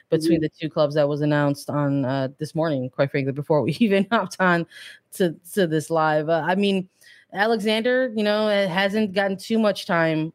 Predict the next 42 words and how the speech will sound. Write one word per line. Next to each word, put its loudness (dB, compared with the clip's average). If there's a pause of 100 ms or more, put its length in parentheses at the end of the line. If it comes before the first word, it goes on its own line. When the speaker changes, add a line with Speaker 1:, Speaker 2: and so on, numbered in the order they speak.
Speaker 1:
with -4
the -12
Spirit 0
this -6
season. -2 (100)
Makes 2
sense, -4 (280)
Speaker 2:
Mm-hmm. 0
Speaker 1:
this 2
move? -6 (560)
Speaker 2:
Yeah, 0
yeah, 4
I 6
think 2
so. 0
I 0
think -4
just -2
exactly -2
what 0
you 0
were 2
saying, 0
right? 0
Like, -6
I -20
mean, 2
I -8
think -6
when 2
you 2
look -2
at 0 (560)
the -8
players 0
right 0
now 2
for -6
Washington, 0
even 2
though, -2 (440)
um, -2